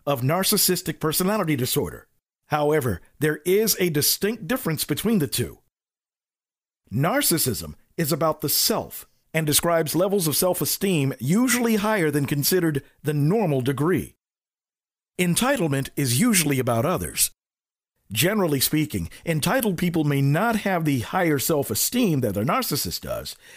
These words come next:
and are more concerned about what others have that they don't. A narcissist believes that they are owed everything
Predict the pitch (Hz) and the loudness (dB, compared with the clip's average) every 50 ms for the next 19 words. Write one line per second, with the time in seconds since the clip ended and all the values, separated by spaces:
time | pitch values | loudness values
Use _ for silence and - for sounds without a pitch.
0 | - _ - 165 165 156 143 147 180 233 254 - 233 202 - 202 190 180 160 139 | -14 _ -4 -2 0 0 0 2 0 0 0 2 0 2 2 2 2 0 2 2
1 | 139 135 117 107 143 135 - - - 254 294 285 214 160 139 - - 110 85 82 | 0 0 2 0 0 0 -2 -4 -2 -2 0 2 2 2 2 2 0 -2 -4 -4
2 | 82 90 - - _ _ _ - 135 139 - - 131 127 151 208 190 151 127 156 | -8 -8 -10 -12 _ _ _ -2 -2 -2 -2 -4 -6 -2 0 0 0 0 0 0
3 | 160 135 - - - - _ _ _ _ _ _ _ _ _ _ _ _ _ _ | -2 -2 -4 -6 -12 -20 _ _ _ _ _ _ _ _ _ _ _ _ _ _
4 | _ _ _ _ _ _ _ _ _ - 151 151 143 156 170 190 190 - 196 170 | _ _ _ _ _ _ _ _ _ -4 -2 0 2 2 2 2 2 2 4 4
5 | - 165 - - - 175 165 160 170 170 143 160 156 - - 170 175 160 147 147 | 2 2 0 0 -2 0 0 2 2 2 2 0 -2 0 0 2 2 2 2 2
6 | - 165 170 175 175 - - - 226 240 202 180 156 151 127 - - 143 139 143 | 2 2 2 2 2 0 0 -2 -2 -2 0 0 -2 -2 -2 -2 -2 0 0 0
7 | 131 | 0